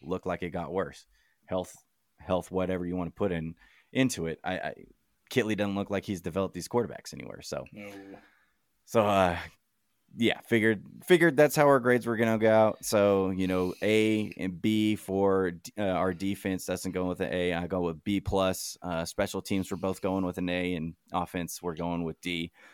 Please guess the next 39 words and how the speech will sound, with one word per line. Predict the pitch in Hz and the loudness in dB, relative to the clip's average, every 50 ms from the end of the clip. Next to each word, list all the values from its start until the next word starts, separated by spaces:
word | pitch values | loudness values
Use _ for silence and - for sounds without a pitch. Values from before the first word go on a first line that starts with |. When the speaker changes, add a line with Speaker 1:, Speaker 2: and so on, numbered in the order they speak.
| _ _ | _ _
Speaker 1:
So | - - 107 107 110 | -6 -2 0 2 2
let's | 110 110 - | 2 0 -2
rate | 113 117 120 117 120 117 - - _ | -2 0 2 2 2 0 -2 -4 _
the | 107 101 98 92 | -6 -4 -4 -2
head | 90 110 117 117 113 98 | 0 2 2 2 2 0
man | 98 95 92 92 92 92 | -2 -2 -2 -2 -2 -2
now, | 92 92 90 90 90 | -2 -2 -2 -2 -2
Joey | 87 - 104 98 101 | -2 -2 0 0 0
Speaker 2:
Mm. | 98 98 95 | 0 -2 -2
Speaker 1:
McGuire. | 82 92 95 101 101 104 104 104 101 95 92 90 87 82 - _ _ _ _ _ _ _ _ | -2 0 2 2 2 2 2 2 0 0 -2 -4 -6 -8 -12 _ _ _ _ _ _ _ _
Give | - 110 110 95 | -4 -4 -2 0
him | 107 113 110 107 98 | 0 0 2 2 0
a | 82 | -2
grade | 78 85 87 85 85 85 85 82 76 - | -2 -2 -2 -2 -2 -2 -4 -6 -6 -6
in | - 92 90 87 87 90 82 | -4 -2 -2 -2 -2 -4 -6
year | 85 87 90 90 87 85 80 | -6 -2 0 0 2 0 -2
two. | - - - 87 85 78 - - - _ _ - - _ _ _ _ _ _ _ | -4 -4 -4 -4 -4 -6 -8 -14 -20 _ _ -20 -20 _ _ _ _ _ _ _
Speaker 2:
<sighs> | - 135 - - 220 - 135 - - | -8 -8 -6 -8 -8 -8 -10 -6 0
This | - 240 311 302 | 2 2 4 4
is | 359 349 - - | 4 2 2 4
tough, | - 175 180 165 127 - - - - - - | 4 6 6 6 6 4 0 -8 -10 -8 -4
to | - 143 139 | -2 0 0
be | 131 131 131 | 2 2 2
honest, | 127 127 123 117 113 113 110 - - - - - - _ _ _ | 0 0 -2 -4 -4 -6 -6 -6 -8 -10 -12 -14 -20 _ _ _
and | - 139 127 127 127 123 120 117 110 104 107 - _ _ _ _ _ _ _ _ _ _ _ _ _ _ _ _ _ _ _ _ _ _ _ - - - _ _ _ _ _ _ _ | -8 -6 -4 -2 -2 -4 -4 -8 -12 -14 -16 -20 _ _ _ _ _ _ _ _ _ _ _ _ _ _ _ _ _ _ _ _ _ _ _ -20 -20 -20 _ _ _ _ _ _ _
I | 139 127 | -4 -2
think | 120 147 165 | 2 2 4
I'm | 185 202 | 4 4
gonna | 208 202 165 135 | 2 2 2 2
bump | 156 156 147 139 | 0 0 0 -2
him | 139 143 143 | -4 -2 0
up | 143 139 131 127 | 0 0 0 -2
just | - 135 143 135 - - | 0 0 0 0 0 -2
a | 135 | -2
hair | 123 127 139 135 131 127 123 120 107 - - _ _ _ _ _ _ _ _ _ _ - | 2 4 6 6 6 6 4 2 -2 -6 -12 _ _ _ _ _ _ _ _ _ _ -20
from | - - 127 123 123 123 | -12 -10 -8 -8 -8 -6
where | 120 120 127 127 123 | -4 -2 0 0 0
I | 120 | 0
was | 117 113 117 117 117 117 117 113 110 - - - - - | 0 0 0 0 0 -2 -2 -2 -2 -2 -2 -2 -4 -8